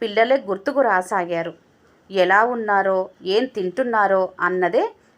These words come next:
ఆవిడ ధ్యాస. వారం రోజుల్లో ఉగాది పండుగ రాబోతుంది. పిల్లల్ని చూసి ఆరు నెలలు కావడంతో తప్పనిసరిగా వెళ్ళాలి అని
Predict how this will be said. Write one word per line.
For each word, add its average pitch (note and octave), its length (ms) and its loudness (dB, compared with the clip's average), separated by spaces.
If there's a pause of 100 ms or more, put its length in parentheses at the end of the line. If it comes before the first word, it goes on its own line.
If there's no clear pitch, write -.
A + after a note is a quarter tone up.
ఆవిడ G3+ 360 2
ధ్యాస. E3+ 440 -4 (840)
వారం A#3+ 380 6
రోజుల్లో A#3 680 2 (140)
ఉగాది B3 420 0
పండుగ G3+ 440 0
రాబోతుంది. G3 800 -2 (580)
పిల్లల్ని D4+ 400 4
చూసి D#4+ 600 -2 (320)
ఆరు G#3+ 300 4
నెలలు G3+ 240 0
కావడంతో A3+ 880 2 (420)
తప్పనిసరిగా A3+ 920 2 (280)
వెళ్ళాలి A3 600 0
అని A#3 300 -2